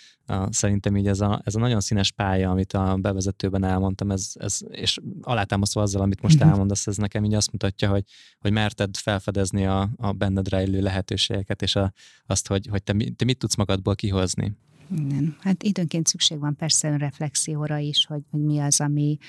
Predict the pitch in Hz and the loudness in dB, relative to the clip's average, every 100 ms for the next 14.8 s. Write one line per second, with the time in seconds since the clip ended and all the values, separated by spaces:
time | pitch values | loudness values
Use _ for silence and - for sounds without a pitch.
0 | - - - 156 156 160 - 147 139 - | -20 -12 -2 2 4 2 0 -2 0 2
1 | 147 147 143 147 147 143 143 139 147 139 | 2 2 2 2 2 2 0 -2 -4 -4
2 | - 151 - 151 156 214 190 139 139 135 | -2 -4 -2 -2 0 0 0 -2 -4 -4
3 | - 147 139 143 139 143 - 147 156 170 | -2 -2 0 -2 -2 -4 -4 -2 -2 0
4 | 165 - 220 139 139 127 143 - 139 135 | 0 2 0 0 -2 -2 -4 -4 -2 0
5 | 135 - - - 156 143 - 143 139 131 | 0 -2 -4 0 2 2 0 0 0 0
6 | 143 - - - 139 - 139 139 135 - | 2 2 0 -4 -4 -2 0 0 -2 -4
7 | - 139 139 135 - 135 135 135 135 151 | 0 2 2 2 0 2 2 2 0 2
8 | 147 165 - - 139 135 - - - 147 | 4 2 -2 -6 -6 -6 -12 -6 -2 0
9 | 131 143 135 - 139 139 139 139 135 139 | 0 0 0 0 0 0 0 0 0 -2
10 | - 139 - 139 139 143 139 - 147 139 | -2 0 2 2 0 0 -4 -4 -4 0
11 | 135 143 135 127 131 131 143 131 - 131 | 0 0 0 0 0 -2 -4 -8 -4 -4
12 | 127 147 - 135 127 135 - - 131 131 | -2 0 0 0 -4 -6 -6 -4 -2 -2
13 | 131 127 143 151 165 139 139 135 135 143 | -4 -2 0 0 0 -2 -2 -2 -2 0
14 | 139 135 135 131 143 135 135 147 | 0 0 -2 -4 -4 -2 -2 -4